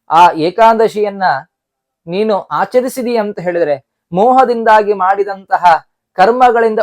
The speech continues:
ಉಂಟಾದ ಏನೇನು ಪಾಪಗಳಿದೆಯೋ ಅದೆಲ್ಲವೂ ಕೂಡ ನಶಿಸಿ ಹೋಗ್ತಾವೆ. ಮೇರು ಪರ್ವತದಷ್ಟು ಪಾಪಗಳನ್ನ ಮಾಡಿರೋ ಅದೆಲ್ಲವೂ ಕೂಡ ನಾಶವಾಗಿ ಹೋಗ್ತಾವೆ. ಆ ವ್ರತವನ್ನ ನೀನು ಮಾಡು ಅಂತ ಹೇಳ್ತಾರೆ.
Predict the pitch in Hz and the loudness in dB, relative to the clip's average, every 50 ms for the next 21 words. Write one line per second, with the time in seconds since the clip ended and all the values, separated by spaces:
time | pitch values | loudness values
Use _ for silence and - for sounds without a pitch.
0 | - 208 196 214 214 214 208 202 202 196 160 170 208 254 294 311 311 277 - 247 | -4 -4 -6 -4 0 2 2 4 4 2 -2 -2 0 2 2 2 2 2 4 4
1 | 220 220 220 226 196 202 196 185 160 165 165 175 190 220 220 _ _ _ _ - | 4 4 4 0 0 0 -4 -6 -4 -4 0 0 0 0 -2 _ _ _ _ -6
2 | 147 160 170 175 196 233 233 233 226 226 226 226 220 202 180 160 156 - 185 - | -4 0 0 0 0 2 0 0 2 0 0 -2 -4 -6 -6 -8 -10 -12 -12 -14
3 | - 170 156 160 147 _ - 127 123 123 127 113 _ _ _ _ _ _ _ _ | -12 -10 -10 -10 -10 _ -10 -10 -8 -10 -10 -16 _ _ _ _ _ _ _ _
4 | _ _ - 156 175 208 233 254 269 269 254 - 254 254 240 240 247 233 240 233 | _ _ -8 -6 -2 2 4 4 4 2 2 2 2 2 4 2 2 2 2 2
5 | 262 254 - - - 277 - 247 240 - 262 247 254 247 240 233 226 226 214 208 | 2 0 0 -4 -10 -6 -2 0 0 0 2 2 2 2 2 2 2 2 2 2
6 | 196 185 180 - 180 180 202 220 240 254 254 254 247 233 - 240 240 226 190 175 | 0 0 -2 -2 -2 -2 -2 0 2 2 0 0 0 -4 -6 -4 -4 -4 -4 -4
7 | 196 196 - 214 196 196 196 196 196 180 190 170 - 180 180 180 196 220 254 269 | -4 -4 -6 -2 0 0 0 0 -2 -8 -8 -4 0 0 0 2 2 0 0 -2
8 | _ _ _ _ _ _ - - 185 208 220 214 180 - _ _ _ _ _ _ | _ _ _ _ _ _ 0 2 6 6 8 6 6 2 _ _ _ _ _ _
9 | _ _ _ _ _ _ _ _ _ _ _ - 165 180 175 285 302 277 208 240 | _ _ _ _ _ _ _ _ _ _ _ -4 -2 0 2 4 4 4 2 0
10 | 269 233 220 220 214 185 175 170 170 165 165 196 208 185 156 143 - - 151 185 | -2 -2 -2 -2 -2 0 0 0 2 4 4 4 4 4 2 0 -4 -8 -18 -18
11 | - 170 170 160 _ 123 127 - _ | -20 -20 -20 -20 _ -20 -20 -20 _